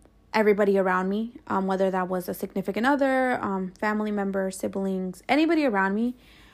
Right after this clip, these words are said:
Um, I would take out all of those emotions on them, um, whether that be causing an argument, whether that would be, um, saying rude comments and all of those things,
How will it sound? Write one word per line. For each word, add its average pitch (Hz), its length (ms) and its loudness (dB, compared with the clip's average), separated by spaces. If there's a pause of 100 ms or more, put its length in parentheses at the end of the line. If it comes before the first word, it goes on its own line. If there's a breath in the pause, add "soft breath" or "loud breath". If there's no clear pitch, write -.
(200 soft breath)
Um, 208 420 2 (200)
I 214 140 2
would 202 460 2 (100)
take 214 320 -2
out 202 140 2
all 202 240 0
of 190 100 0
those 190 180 0
emotions 185 460 -2
on 180 220 -4
them, 196 380 0 (600 soft breath)
um, 190 480 0
whether 196 320 2
that 185 240 2
be 185 440 -4 (440)
causing 196 500 2
an 196 120 -2
argument, 226 960 2 (800 soft breath)
whether 202 520 4
that 190 280 2
would 185 260 0
be, 190 680 -4 (300)
um, 196 460 -2 (1160)
saying 214 400 2
rude 202 200 2
comments 208 600 0
and 202 80 -4
all 240 200 4
of 262 60 2
those 294 160 4
things, 302 240 2